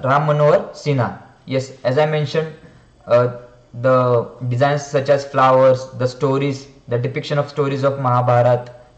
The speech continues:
Ramayana and other Purans, this particular thing was done by Nandlal Bose and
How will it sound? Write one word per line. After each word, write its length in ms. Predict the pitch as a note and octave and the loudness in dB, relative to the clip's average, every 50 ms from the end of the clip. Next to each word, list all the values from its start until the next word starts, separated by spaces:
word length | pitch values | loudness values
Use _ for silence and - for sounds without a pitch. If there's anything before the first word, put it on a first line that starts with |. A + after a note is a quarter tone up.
| - B2 | -2 -2
Ramayana 580 | A#2+ A#2+ B2 B2 B2 B2 B2 B2 A#2+ B2 - - | 0 2 2 2 0 0 0 0 -2 -4 -6 -8
and 200 | - B2 B2+ B2 | -6 -6 -4 -4
other 460 | A#2+ - B2 B2 B2+ C3+ C#3 - - - - - - - _ _ - | -2 0 0 2 4 4 4 2 0 -6 -14 -20 -20 -20 _ _ -6
Purans, 420 | C#3+ C#3 C3+ C3 B2+ B2 - - - - - - _ _ _ _ _ _ _ _ - _ _ - | -2 0 2 2 2 0 -4 -8 -14 -20 -20 -20 _ _ _ _ _ _ _ _ -20 _ _ -10
this 380 | B2+ B2 D#3+ G3+ G3+ - - - | -6 -4 -4 -4 -6 -8 -12 -16
particular 560 | - - - D3+ D3+ D3+ E3 F3 E3+ E3+ - | -18 -4 0 0 0 0 2 0 0 0 0
thing 280 | - F3 D#3+ B2+ G#2+ G#2+ | -2 -4 -4 -4 -4 -2
was 160 | A#2+ B2+ B2 | -2 -2 0
done 220 | B2 C#3 C#3+ C#3 | 0 0 0 2
by 140 | C#3 D3 D3+ | 2 2 2
Nandlal 560 | D3+ C#3 C3 C3 C3 C3 C3 C3 B2+ C3 B2+ | 2 0 -4 -4 -4 -2 -2 -2 -2 -2 -4
Bose 260 | D3 F3 G#3 - - - - - _ - | -4 -4 -6 -6 -10 -18 -20 -20 _ -8
and 240 | A#2 D3+ G3 G#3 | -8 -8 -8 -8